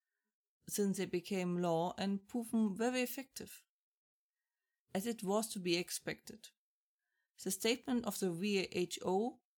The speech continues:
emergencies director doesn't inspire much hope. Doctor Mike Ryan said that the virus might never go away, as did others, and we would just have to adapt to it, like we did with the others.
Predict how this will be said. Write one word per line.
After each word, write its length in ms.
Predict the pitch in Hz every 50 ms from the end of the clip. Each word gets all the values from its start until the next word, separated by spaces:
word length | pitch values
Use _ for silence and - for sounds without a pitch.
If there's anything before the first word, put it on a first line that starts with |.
| _ -
emergencies 580 | 180 185 202 233 247 - 240 214 190 185 170 -
director 480 | - 180 165 170 165 165 - 202 202
doesn't 440 | 196 - - 208 220 220 - 233 214
inspire 400 | 196 196 - - 196 180 180 180
much 260 | 170 165 165 - -
hope. 200 | - - - - - _ _ _ _ _ _ _ _ _ _ _ _ _ _ _ _ _ _
Doctor 320 | - 233 233 233 - 226
Mike 240 | 220 214 202 202 -
Ryan 380 | 196 202 202 190 180 170 160 160
said 300 | - - 160 156 160 160 - _ -
that 160 | 180 175 -
the 80 | 180
virus 440 | 165 160 185 185 190 202 208 202 -
might 200 | 190 175 175 -
never 340 | 175 175 180 180 180 165 180
go 140 | 160 - 170
away, 440 | 165 165 147 151 147 - - 160 - _ _ _ _ _ _ _ _ _ _ _ _ _ _
as 140 | 151 165 -
did 180 | - 208 202 -
others, 520 | - 202 196 165 165 151 151 - - - - _ _ _ _ _ _ _ _ _ _ _ _ -
and 160 | 196 202 208
we 120 | 208 214
would 200 | 208 202 208 208
just 360 | - - 226 208 202 - - -
have 180 | 220 214 214 -
to 100 | 226 214
adapt 380 | 202 202 214 190 175 - -
to 80 | - 156
it, 240 | - - - - - - _ _ _ _ _ _ _ _ _ _ _ _ _ _ _ _ _ _ _
like 320 | 160 165 165 160 160 -
we 80 | - 165
did 200 | 165 170 165 -
with 200 | 160 165 165 160
the 140 | 185 190 180
others. 460 | 160 151 - - - - - - -